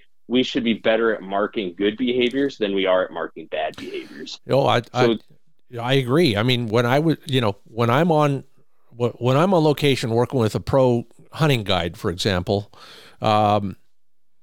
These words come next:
Speaker 2: I ask them all, how much praise versus how much correction.
Speaker 1: Mm-hmm.
Speaker 2: And, and, and all the pros who,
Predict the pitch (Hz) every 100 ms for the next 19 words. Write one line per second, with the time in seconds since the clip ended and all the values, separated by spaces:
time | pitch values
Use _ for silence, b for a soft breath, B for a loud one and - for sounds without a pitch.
0 | - - - - 151 151 147 - 143 156
1 | 147 - - - - - - - - -
2 | 127 165 185 - - 123 113 113 110 113
3 | 101 98 120 107 110 104 - - - -
4 | - - - - - - 156 131 107 -
5 | - 95 - - - - - - - -
6 | - - - 196 170 127 113 98 120 113
7 | 98 - 123 110 113 151 208 220 - 165
8 | 123 104 98 - 113